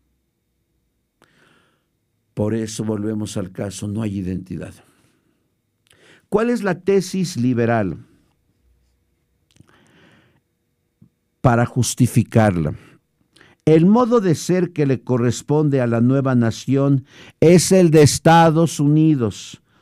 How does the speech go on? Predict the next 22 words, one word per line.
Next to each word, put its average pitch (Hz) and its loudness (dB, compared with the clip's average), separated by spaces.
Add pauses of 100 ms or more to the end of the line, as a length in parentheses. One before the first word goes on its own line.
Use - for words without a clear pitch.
(360)
como 143 2
paradigma 165 0
del 143 2
único 226 0
modo 180 0
de 147 0
ser 185 -4
que 147 2
debe 165 4
hacer 143 0
suyo. 98 -6 (1500)
Es 190 2
necesario 147 -2
repudiar 135 -2 (360)
el 131 2
modo 170 2
de 147 0
ser 165 -2
heredado 143 4
de 131 2
la 120 2
colonia. 110 0